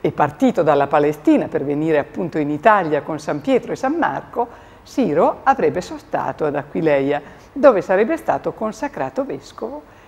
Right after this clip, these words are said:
e inviato a evangelizzare.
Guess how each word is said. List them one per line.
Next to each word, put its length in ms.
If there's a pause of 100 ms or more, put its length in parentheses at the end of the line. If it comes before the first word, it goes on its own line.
(120)
e 80
inviato 760 (320)
a 200 (120)
evangelizzare. 1120